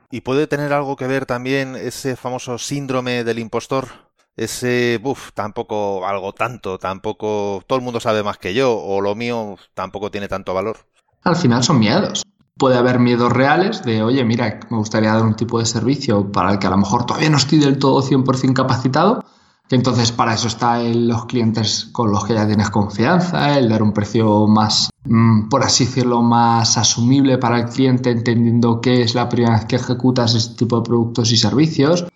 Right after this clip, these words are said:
Speaker 2: pero no dejan de ser miedos que tenemos que solventarlos de alguna forma, reforzando nuestras creencias, reforzando nuestras habilidades, nuestra experiencia, o quitándonos la tontería de encima y,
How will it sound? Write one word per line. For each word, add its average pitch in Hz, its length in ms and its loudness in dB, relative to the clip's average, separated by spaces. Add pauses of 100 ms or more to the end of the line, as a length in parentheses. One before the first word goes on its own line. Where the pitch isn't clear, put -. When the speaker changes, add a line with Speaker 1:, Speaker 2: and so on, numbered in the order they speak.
(140)
Speaker 2:
pero 110 300 0
no 107 120 2
dejan 123 220 0
de 127 80 2
ser 117 220 0
miedos 123 600 -2
que 113 160 -2
tenemos 123 420 0
que 107 600 -2
solventarlos 113 640 2
de 135 60 2
alguna 127 280 2
forma, 147 400 0
reforzando 113 840 0
nuestras 113 400 0
creencias, 160 600 2
reforzando 110 520 0
nuestras 113 380 0
habilidades, 147 760 4
nuestra 110 400 0
experiencia, 151 800 0 (520)
o 131 140 2
quitándonos 110 520 2
la 117 140 2
tontería 120 440 0
de 113 80 0
encima 127 500 0
y, 135 120 2